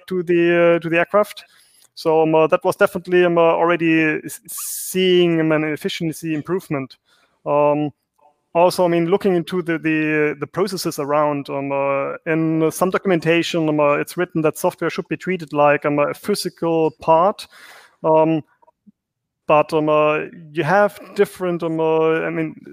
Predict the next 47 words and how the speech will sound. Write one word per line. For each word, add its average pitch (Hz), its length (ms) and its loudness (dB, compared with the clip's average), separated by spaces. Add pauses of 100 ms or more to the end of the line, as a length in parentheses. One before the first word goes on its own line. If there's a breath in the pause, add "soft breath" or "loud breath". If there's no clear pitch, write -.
(160)
s-, 185 100 -14
special - 500 0
characteristics, 160 800 -4
um, 147 120 -2
uh, 143 40 0
of 147 180 -4
software 147 400 -6
where 156 120 -2
you 175 120 -4
can 165 180 -2
send 170 300 0
it, 156 120 -2
as 147 140 -4
I 151 60 -6
just - 260 -6
mentioned, 151 420 -2
um, 147 180 -2
uh, 143 200 0
digitally 190 460 -4
to 196 100 -6
the 185 100 -4
airplane. 196 400 0 (440 loud breath)
So 170 240 0
therefore, 180 340 2
you 170 140 -2
can, 160 320 2
um, 160 100 0
uh, 156 80 2
kind 160 160 -2
of 156 200 -6
skip - 420 0 (320)
some 180 500 2
process 175 300 -2
steps - 340 -2
which 160 240 -10
you 151 220 -6
could 147 160 -10
not 170 240 0
sti-, 156 240 -4
um, 147 180 -4
uh, 139 140 -2
skip, 160 220 -10
obviously, 156 380 -8
with 147 100 -8
the 135 60 -14
physical 170 300 -10
part, 170 320 -2